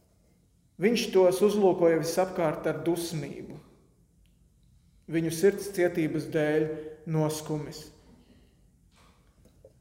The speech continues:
Dusmas un skumjas vienlaikus. Es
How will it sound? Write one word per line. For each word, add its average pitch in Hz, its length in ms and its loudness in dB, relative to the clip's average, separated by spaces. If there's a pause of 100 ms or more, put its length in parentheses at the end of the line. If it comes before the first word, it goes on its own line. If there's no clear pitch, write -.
(440)
Dusmas 214 680 -2 (220)
un 180 220 -6
skumjas - 760 -4 (1080)
vienlaikus. - 840 -6 (4000)
Es 214 240 0